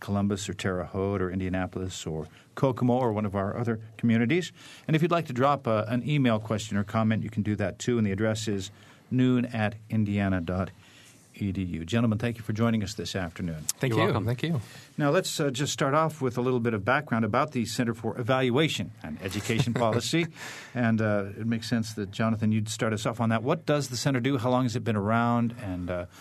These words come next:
Speaker 1: what's your sort of mission?
Speaker 2: Oh, thank you. It's, um, uh, we're about three and a half years old now. Um, we're a university-based, nonpartisan, um, policy center.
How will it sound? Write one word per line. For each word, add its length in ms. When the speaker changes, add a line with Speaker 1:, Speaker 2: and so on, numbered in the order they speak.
Speaker 1:
what's 240
your 80
sort 200
of 60
mission? 360
Speaker 2:
Oh, 100
thank 300
you. 80
It's, 180
um, 380
uh, 240
we're 100
about 220
three 140
and 80
a 40
half 220
years 240
old 280
now. 400
Um, 300
we're 180
a 60
university-based, 1040
nonpartisan, 1120
um, 280
policy 420
center. 460